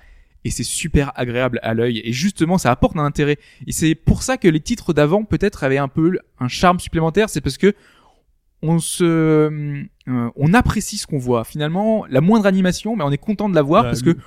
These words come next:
Speaker 1: on se focalise là-dessus, quoi.
Speaker 2: le
Speaker 1: Et
Speaker 2: moindre
Speaker 1: c'est
Speaker 2: petit travail qui sort du lot, on se dit, tiens, ils ont passé du temps sur cette chose-là. Oui, c'est vrai que
Speaker 1: Voilà, et c'est, enfin, je trouve ça vraiment très, très plaisant. Même dans le gameplay, parce que finalement, on n'a que deux boutons.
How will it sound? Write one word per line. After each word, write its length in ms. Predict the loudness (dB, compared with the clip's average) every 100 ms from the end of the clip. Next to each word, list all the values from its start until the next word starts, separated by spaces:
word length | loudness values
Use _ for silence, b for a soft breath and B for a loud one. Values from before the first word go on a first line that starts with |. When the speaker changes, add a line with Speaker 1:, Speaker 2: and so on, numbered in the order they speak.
| B
Speaker 1:
on 60 | -4
se 80 | 0
focalise 360 | 2 4 4
là-dessus, 320 | 0 0 -2
quoi. 180 | 0 2
Speaker 2:
le 60 | 4
Speaker 1:
Et 40 |
Speaker 2:
moindre 200 | 6 6
Speaker 1:
c'est 60 | 6
Speaker 2:
petit 200 | 4 -2
travail 300 | -2 2 2
qui 140 | 0
sort 240 | -2 0 2
du 120 | 2
lot, 100 | 2
on 40 | 2
se 100 | -2
dit, 80 | -4
tiens, 140 | -2
ils 100 | -2
ont 60 | 0
passé 240 | -2 -2
du 120 | -10
temps 200 | -4 -4
sur 160 | -2 -4
cette 160 | -4
chose-là. 360 | -4 -4 -2 -4
Oui, 100 | -6
c'est 120 | -8
vrai 120 | -14 -14
que 160 | -14 -16 -18 b b b b
Speaker 1:
Voilà, 320 | 4 6 4 0
et 100 | -4
c'est, 360 | 0 4 6 4
enfin, 260 | 4 -2
je 80 | -2
trouve 140 | -6
ça 160 | 0 2
vraiment 260 | 4 2 2
très, 160 | 0
très 140 | 0 0
plaisant. 360 | 0 0 -2 -6 _ _ _ _ 2
Même 240 | 6 6
dans 100 | 4
le 60 | 4
gameplay, 440 | 2 2 0 0
parce 100 | -4
que 80 | -6
finalement, 380 | -6 -4 -4 -4
on 80 | -6
n'a 60 | -6
que 100 | -4
deux 120 | -2
boutons. 400 | -4 -4 -6 -10